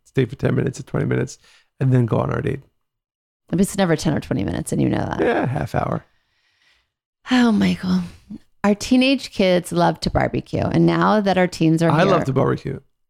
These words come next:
Speaker 2: they love to eat barbecue.
Speaker 1: Okay.
Speaker 2: And now that they are home for summer vacation,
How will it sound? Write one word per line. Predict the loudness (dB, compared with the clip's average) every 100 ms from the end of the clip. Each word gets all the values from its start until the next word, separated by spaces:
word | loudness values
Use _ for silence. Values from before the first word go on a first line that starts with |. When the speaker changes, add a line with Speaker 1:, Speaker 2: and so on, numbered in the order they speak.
| _ _
Speaker 2:
they | 0
love | 2 0
to | -2 -2
eat | -2 -2 -4
barbecue. | -4 -2 -6 -6
Speaker 1:
Okay. | -2 -2 -4 -16 _ _ -20 -8 2
Speaker 2:
And | 4
now | 6 4 2
that | 2 0 2
they | 4 4 4
are | 2 2 4 2 -2 0
home | 2 4 2
for | 0 2 2 0
summer | -2 -2
vacation, | 0 0 0 0 0 0 -2